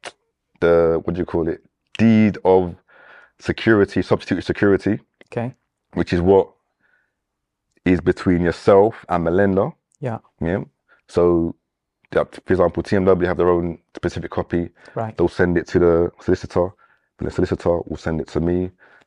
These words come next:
Speaker 1: I have to sign it. I mean, a witness has to witness my signature. Someone over eighteen and not a family member
Speaker 2: Mm-hmm.
Speaker 1: has to sign it, send it back to the solicitor, and then from then it goes back to T M W.
Speaker 2: Yeah.
Speaker 1: Yeah. Um, just for them to witness it and sign it, go back to the solicitor,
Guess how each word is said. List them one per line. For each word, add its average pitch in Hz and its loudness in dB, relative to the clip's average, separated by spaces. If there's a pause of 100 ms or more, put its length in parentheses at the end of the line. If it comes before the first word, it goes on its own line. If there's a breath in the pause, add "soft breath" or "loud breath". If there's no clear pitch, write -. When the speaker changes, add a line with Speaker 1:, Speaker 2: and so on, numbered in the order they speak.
Speaker 1:
I 85 2
have 85 0
to 87 -4
sign 87 0
it. 87 -6 (400)
I 78 -4
mean, 78 -4
a 76 -4
witness 82 -6
has - -8
to 85 -2
witness 85 -4
my 85 0
signature. 85 -6
Someone 87 -6
over 85 -2
eighteen 87 -2
and 82 -4
not 80 -4
a - -10
family 87 -2
member 85 -4
Speaker 2:
Mm-hmm. 123 -10
Speaker 1:
has 82 -8
to - -6
sign 87 0
it, 85 -6 (640 loud breath)
send 78 -4
it 82 0
back 82 -2
to - -6
the 82 0
solicitor, 87 -2 (100)
and 80 -6
then 76 -4
from 87 0
then 87 -2 (240)
it - -20
goes 78 0
back 78 -4
to - -8
T 85 0
M 80 2
W. 82 0
Speaker 2:
Yeah. 110 -8
Speaker 1:
Yeah. 87 -4 (640 loud breath)
Um, 82 -2
just - -6
for 87 -2
them 87 2
to 90 -6
witness 90 -2
it 85 4
and 78 -2
sign 85 2
it, 87 -8 (300)
go 73 -4
back 85 0
to - -6
the 90 2
solicitor, 95 2